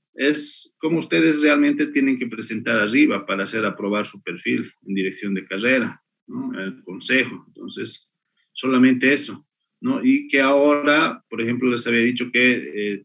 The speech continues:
eh, podíamos haber visto lo que es el índice tentativo, que sí o sí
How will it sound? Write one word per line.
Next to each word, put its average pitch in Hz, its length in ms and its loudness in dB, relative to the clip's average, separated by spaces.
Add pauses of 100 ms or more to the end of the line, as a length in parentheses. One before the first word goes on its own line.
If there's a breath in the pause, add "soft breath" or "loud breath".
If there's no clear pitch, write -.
(160)
eh, 117 100 -8
podíamos 123 460 0
haber 113 240 -2
visto 117 300 -2
lo 107 160 -2
que 113 80 -2
es 113 100 -6
el 107 140 -2
índice 110 380 0
tentativo, 101 680 -4
que 104 120 -2
sí 147 220 2
o 135 80 2
sí 131 400 0